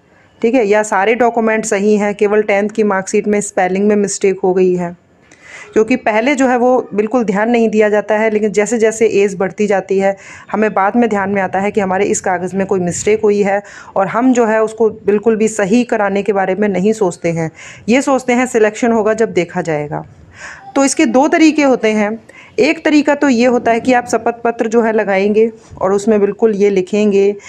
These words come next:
कि मेरे जो है, टेंथ की मार्कशीट में जो है, माता के नाम में या पिता के नाम में या खुद के नाम में ये मिस्टेक है, जिसको मैं आगे जाके सुधरवा लूँगा।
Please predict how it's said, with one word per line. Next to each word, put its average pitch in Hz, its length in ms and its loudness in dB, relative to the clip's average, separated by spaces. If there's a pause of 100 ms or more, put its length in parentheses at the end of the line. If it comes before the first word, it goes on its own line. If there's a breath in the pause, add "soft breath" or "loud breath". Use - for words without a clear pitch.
(260 loud breath)
कि 214 320 2 (360 soft breath)
मेरे 202 260 4
जो 202 120 2
है, 196 100 0
टेंथ 202 260 0
की 220 180 -2
मार्कशीट 196 460 0
में 196 160 0
जो 202 100 0
है, 202 60 -2
माता 190 320 -4
के 196 140 -2
नाम 185 240 -2
में 185 160 -2
या 185 100 0
पिता 190 300 -2
के 190 100 -6
नाम 180 200 -2
में 185 100 -2
या 185 80 0
खुद 185 200 -2
के 202 140 0
नाम 180 220 -2
में 185 140 -2
ये 196 160 2
मिस्टेक 196 560 -2
है, 175 200 -2
जिसको 202 300 -2
मैं 202 100 0
आगे 180 240 -2
जाके 180 260 -2
सुधरवा 170 440 -2
लूँगा। 151 380 -4